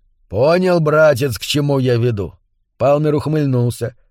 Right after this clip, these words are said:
как будто он лично дал отмашку певцам, так сказать, в порядке иллюстрации.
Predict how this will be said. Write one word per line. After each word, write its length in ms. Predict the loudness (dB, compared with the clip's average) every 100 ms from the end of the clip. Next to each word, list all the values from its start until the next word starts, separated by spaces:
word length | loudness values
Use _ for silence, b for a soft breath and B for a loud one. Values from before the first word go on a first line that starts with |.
| _
как 160 | -6 -2
будто 260 | -2 0 0
он 120 | 0
лично 420 | 0 -2 -2 0
дал 180 | 0 0
отмашку 460 | 0 -2 -2 -4
певцам, 480 | -2 -4 -2 -6 -6 _ _ _
так 160 | -4 -4
сказать, 400 | -2 -2 -2 -4 _ _
в 140 | -8
порядке 480 | -2 2 0 0 -2
иллюстрации. 680 | 0 -2 -4 -6 -8 -18